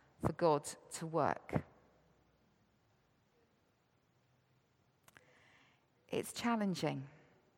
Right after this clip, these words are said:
It is really nice. So you could all say, "Right, we're coming to Joy at Kempton.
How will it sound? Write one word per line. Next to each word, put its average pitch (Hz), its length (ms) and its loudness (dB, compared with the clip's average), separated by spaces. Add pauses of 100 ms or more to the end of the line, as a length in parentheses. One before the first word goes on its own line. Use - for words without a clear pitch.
(1400)
It 214 180 4
is 220 200 2
really 233 480 6
nice. 196 320 2
So - 120 0
you 220 200 0
could - 140 -2
all 247 120 0
say, 247 180 4
"Right, 233 180 8
we're 226 80 8
coming 311 340 4
to 247 100 -6
Joy 247 240 10
at - 100 6
Kempton. 247 600 4